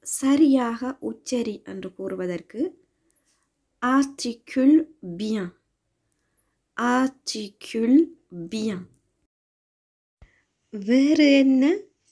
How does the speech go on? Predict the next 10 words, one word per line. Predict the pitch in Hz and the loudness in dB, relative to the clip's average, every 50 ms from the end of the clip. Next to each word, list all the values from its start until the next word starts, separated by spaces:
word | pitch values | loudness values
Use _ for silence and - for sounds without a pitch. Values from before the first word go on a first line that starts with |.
| _ _ _ _ _ _ _ _ _ _ _ _ _ _ _ _ _ _ - - | _ _ _ _ _ _ _ _ _ _ _ _ _ _ _ _ _ _ -2 2
Quoi | 277 269 269 254 247 247 233 - _ _ | 4 4 4 4 2 0 -2 -6 _ _
d'autre? | - 196 185 233 262 320 403 415 - - - _ _ _ _ _ _ _ _ _ _ _ _ _ _ _ _ _ _ _ _ _ _ _ _ _ _ _ _ _ _ _ _ _ - - | -12 -6 -2 0 2 2 0 -2 -6 -12 -20 _ _ _ _ _ _ _ _ _ _ _ _ _ _ _ _ _ _ _ _ _ _ _ _ _ _ _ _ _ _ _ _ _ -8 -4
Quoi | 247 240 226 226 220 220 - - _ _ | -2 0 0 0 0 -2 -4 -8 _ _
d'autre? | 185 180 180 226 269 349 - - - - _ _ _ _ _ _ _ _ _ _ _ _ _ _ _ _ _ _ _ _ - | -8 -2 0 2 2 2 2 -2 -6 -18 _ _ _ _ _ _ _ _ _ _ _ _ _ _ _ _ _ _ _ _ -4
Quoi | 247 240 233 233 226 | 0 2 2 2 2
d'autre? | 214 254 294 392 440 - - - _ - - _ _ _ _ _ _ _ _ _ _ _ _ _ _ _ _ _ _ _ _ _ _ _ _ _ _ _ - - _ _ _ _ _ _ _ _ | 4 2 2 2 2 -2 -8 -20 _ -20 -20 _ _ _ _ _ _ _ _ _ _ _ _ _ _ _ _ _ _ _ _ _ _ _ _ _ _ _ -20 -20 _ _ _ _ _ _ _ _
விரைவாக | - 190 202 254 285 311 339 339 330 302 294 277 269 269 277 285 285 - - | -8 0 4 6 6 6 6 6 4 4 4 2 2 2 0 -2 -6 -6 -8
முடியுங்கள். | - 233 233 254 233 262 247 240 233 220 208 214 208 208 214 - _ _ _ _ _ _ _ _ _ _ _ _ _ _ _ _ _ _ _ _ - - | -6 -4 -2 -2 0 0 0 0 -2 -4 -4 -8 -8 -10 -12 -14 _ _ _ _ _ _ _ _ _ _ _ _ _ _ _ _ _ _ _ _ -8 0
Finissez | - 277 277 269 262 262 254 247 247 - - - 254 247 262 302 370 - - _ _ _ _ - 196 202 | 4 6 8 8 8 6 4 2 -2 -6 -8 -4 -2 0 0 0 0 -4 -8 _ _ _ _ -20 -20 -14
vite. | 208 226 220 202 - _ - - | -10 -8 -8 -8 -10 _ -20 -20